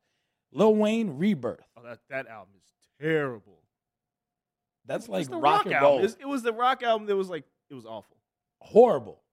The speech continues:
Speaker 1: Influenced an entire culture of kids.
Speaker 2: Yeah.
Speaker 1: Everyone who raps now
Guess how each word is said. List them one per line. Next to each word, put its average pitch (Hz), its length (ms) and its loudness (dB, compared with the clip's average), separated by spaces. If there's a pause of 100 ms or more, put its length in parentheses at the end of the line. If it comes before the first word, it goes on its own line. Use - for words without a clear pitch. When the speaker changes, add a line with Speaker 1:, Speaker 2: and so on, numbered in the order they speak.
(360)
Speaker 1:
Influenced 180 500 -2
an 160 80 -20
entire 135 380 0
culture 123 340 -8
of 95 100 -18
kids. - 160 -20 (1300)
Speaker 2:
Yeah. 90 140 -20
Speaker 1:
Everyone 277 320 4
who 254 140 2
raps 233 360 0
now 165 480 0